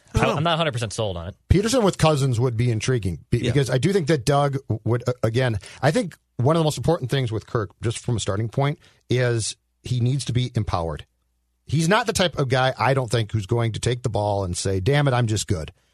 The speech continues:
Speaker 3: I, I think he's the type of guy who, if he's with the right person and gets the right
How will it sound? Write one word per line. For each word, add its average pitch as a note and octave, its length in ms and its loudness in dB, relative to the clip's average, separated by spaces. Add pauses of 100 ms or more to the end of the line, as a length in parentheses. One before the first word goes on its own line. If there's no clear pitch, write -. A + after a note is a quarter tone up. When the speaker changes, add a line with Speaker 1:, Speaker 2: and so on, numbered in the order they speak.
(200)
Speaker 3:
I, A#2 100 2
I B2 80 0
think C#3 220 -4
he's B2 180 -2
the A#2 60 -8
type C#3 160 0
of C3+ 80 -2
guy A#2+ 320 2 (320)
who, B2+ 160 0
if B2 120 2
he's B2+ 160 0
with D#3 180 0
the B2+ 100 0
right C3 260 0
person F3+ 580 -4 (400)
and B2 140 -2
gets C3 260 -4
the B2+ 120 0
right B2 520 -2